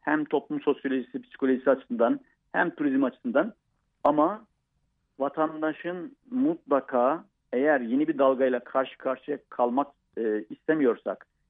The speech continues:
ve yeniden kapanmalara maruz kalmak istemiyorsak,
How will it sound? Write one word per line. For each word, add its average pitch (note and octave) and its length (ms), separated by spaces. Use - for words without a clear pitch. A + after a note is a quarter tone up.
ve C#3 240
yeniden D3 480
kapanmalara C3+ 760
maruz C3 340
kalmak C3 380
istemiyorsak, B2+ 800